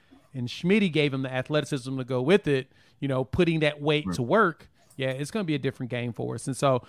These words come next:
Speaker 1: we'll dive into defensive line in just a minute because there was a couple of players that really got highlighted, but I wanna switch gears. I wanna go to the offensive side of the ball real quick. Let's talk about this offensive line. So day one, Lebby gave us his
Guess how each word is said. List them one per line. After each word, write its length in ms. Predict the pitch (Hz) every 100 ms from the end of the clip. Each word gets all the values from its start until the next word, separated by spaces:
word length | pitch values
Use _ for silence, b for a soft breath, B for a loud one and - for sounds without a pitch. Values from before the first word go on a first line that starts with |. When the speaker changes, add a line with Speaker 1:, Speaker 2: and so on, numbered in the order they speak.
| B 180
Speaker 1:
we'll 160 | 262
dive 240 | 254 233 196
into 120 | 170
defensive 360 | 185 180 160
line 200 | 151 160
in 60 | 156
just 180 | 143 -
a 60 |
minute 240 | 143 147 135
because 160 | 131
there 80 | 139
was 80 | 139
a 40 |
couple 260 | - 170 160
of 60 | -
players 320 | 156 151 127
that 100 | 131
really 180 | 139 139
got 160 | 127
highlighted, 420 | 123 143 147 143 135
but 100 | 156
I 60 |
wanna 180 | 220 220
switch 440 | - 180 - -
gears. 320 | 147 143 113 123
I 40 |
wanna 160 | 151 196
go 140 | 226
to 120 | 214
the 100 | 170 -
offensive 480 | 143 - 117 123 -
side 160 | 123
of 60 | 123
the 60 | 120
ball 160 | 127
real 160 | 120 127
quick. 260 | - 123 - _ _ _ _ _ _ _ -
Let's 100 | -
talk 80 | 202
about 140 | 180
this 80 | 151
offensive 340 | 156 147 135
line. 300 | 139 120 123
So 480 | - 170 156 139 123 b b b b b b b b _ _ _ _ _ _ -
day 240 | 143 214 277
one, 540 | 254 233 208 185 180
Lebby 380 | 175 208 220 190
gave 380 | 180 185 190 170
us 440 | 165 165 - - _ _
his 640 | - - 170 165 160 139